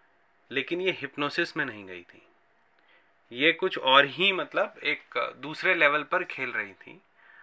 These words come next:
और हर बार इनके साथ ऐसा लग रहा था कि ये पजेस्ड है।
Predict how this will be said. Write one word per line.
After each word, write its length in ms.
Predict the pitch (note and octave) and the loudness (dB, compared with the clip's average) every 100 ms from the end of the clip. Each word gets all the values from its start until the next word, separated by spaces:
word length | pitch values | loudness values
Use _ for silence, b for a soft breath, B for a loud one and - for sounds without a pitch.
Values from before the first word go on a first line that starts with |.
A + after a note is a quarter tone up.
| b - | b 10
और 240 | F#3 F3+ - | 12 12 6
हर 260 | - D3+ | 8 8
बार 220 | E3 F#3+ | 12 10
इनके 260 | F3+ F3 E3 | 10 0 2
साथ 240 | E3+ D#3 | 6 8
ऐसा 240 | C3 B2 C#3 | 8 6 2
लग 180 | B2+ A#2 | 0 0
रहा 140 | A2+ | -2
था 140 | E3+ | -2
कि 140 | G3+ F#3+ | -4 -8
ये 100 | F#3 - | -10 2
पजेस्ड 380 | D3 D3 C#3+ | 2 2 -2
है। 100 | - | -6